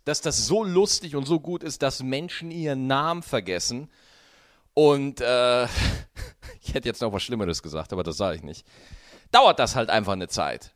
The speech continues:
So, ne? Also ich war jetzt irgendwie letzten Donnerstag, war ich bei Bill Burr, der hat hier in Köln gespielt, was auch so geil war, dass der in Köln spielt, Alter. In Köln, das war so nice, ey.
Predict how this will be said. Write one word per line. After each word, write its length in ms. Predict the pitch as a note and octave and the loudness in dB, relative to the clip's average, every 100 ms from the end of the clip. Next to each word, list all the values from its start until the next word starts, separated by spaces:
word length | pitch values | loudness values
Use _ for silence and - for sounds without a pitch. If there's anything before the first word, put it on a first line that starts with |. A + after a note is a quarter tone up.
| _ | _
So, 380 | F2+ G#2+ D#2+ B1 | -4 -2 -2 -4
ne? 340 | G#2 D3 G#3 | -4 0 0
Also 280 | C3 C3 C3+ | 2 0 0
ich 120 | C3 | 0
war 220 | C3 C#3+ D3 | 2 2 2
jetzt 220 | D3 - | -2 -4
irgendwie 320 | D3 C#3+ C3+ | -6 -4 -2
letzten 360 | C#3 C#3 - A#2 | -2 -2 -4 -2
Donnerstag, 640 | C3 D3 - D3 D3 - _ _ _ _ _ _ | 0 0 2 2 0 -4 _ _ _ _ _ _
war 280 | - A#2+ B2 | 0 6 6
ich 160 | B2 - | 6 4
bei 300 | B2 A2+ G#2+ | 6 6 4
Bill 260 | G2 C3 | 2 0
Burr, 320 | G#2+ A2+ C3 D#3 | 4 4 6 4
der 100 | B2 | 2
hat 140 | A#2+ | 0
hier 140 | C#3 | -4
in 100 | A#2+ | -6
Köln 260 | G#2 A#2 B2+ | -2 -2 0
gespielt, 380 | C3+ - E3 C3+ | -4 -4 -2 -2
was 220 | B2 - | -4 -2
auch 160 | A#2 - | -4 -2
so 280 | A2+ A#2 - | -4 -6 -2
geil 340 | A#2+ A#2+ B2 | 2 2 2
war, 140 | F#2 F2+ | -2 -2
dass 180 | F#2 - | -4 -4
der 220 | G#2+ G2+ | -4 -4
in 240 | G#2 G#2+ | -6 -8
Köln 500 | - - D#3 E3+ F#3 | -6 2 4 4 2
spielt, 540 | - - F2+ D#2 D#2+ - | -4 -10 -10 -10 -10 -6
Alter. 400 | D2 - - - | -6 -6 -8 -6
In 360 | E3+ F3+ - | -8 -8 -10
Köln, 600 | - - G3 G3+ F#3 G2 | -12 -4 0 4 4 4
das 220 | F#2+ C3 C#3 | -4 -6 -4
war 160 | C#3+ | -4
so 280 | C3+ C#3+ E3+ | -4 -4 -4
nice, 720 | D#3+ E3 F3+ F#3 A#2 F2+ - - | -2 -2 0 2 0 -2 -4 -2
ey. 240 | F#2 F2 | -2 -4